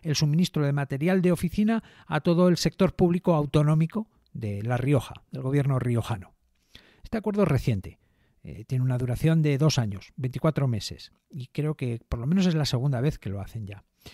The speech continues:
Y en él, pues, se ha previsto que solamente haya un adjudicatario, como así ha sido. Y un último ejemplo de acuerdo marco,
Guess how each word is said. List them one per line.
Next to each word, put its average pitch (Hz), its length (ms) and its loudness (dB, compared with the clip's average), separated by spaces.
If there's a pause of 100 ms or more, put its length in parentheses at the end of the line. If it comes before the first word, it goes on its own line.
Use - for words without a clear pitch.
(400)
Y 214 100 0
en 214 80 6
él, 226 140 4
pues, 180 180 0
se 170 100 4
ha 160 40 2
previsto 175 600 0
que - 160 -6
solamente 180 640 2
haya 185 220 2
un 175 160 4
adjudicatario, 160 760 -2 (240)
como 117 180 -6
así 101 160 -6
ha 92 40 -8
sido. 185 280 -4 (1400)
Y 226 120 0
un 220 80 4
último 208 280 4
ejemplo 185 300 4
de 196 60 4
acuerdo 156 260 2
marco, - 340 -2